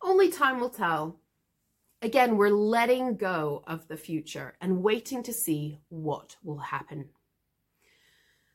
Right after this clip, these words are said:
The Americans have a phrase which means "we'll reschedule to some point in the future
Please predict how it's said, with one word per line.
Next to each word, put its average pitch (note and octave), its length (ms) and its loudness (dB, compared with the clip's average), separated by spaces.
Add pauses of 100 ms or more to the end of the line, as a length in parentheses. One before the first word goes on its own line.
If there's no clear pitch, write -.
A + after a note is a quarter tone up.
(280)
The D4 100 0
Americans F#4+ 500 6
have B3+ 160 0
a G#3+ 60 0
phrase E3 640 -8
which G#3+ 260 -2
means B3 380 -2
"we'll A3 360 8
reschedule A#3+ 1300 -4 (140)
to A#3 140 -2
some B3+ 500 0
point E3 460 -2 (100)
in G3+ 220 2
the G3 80 -2
future - 640 -10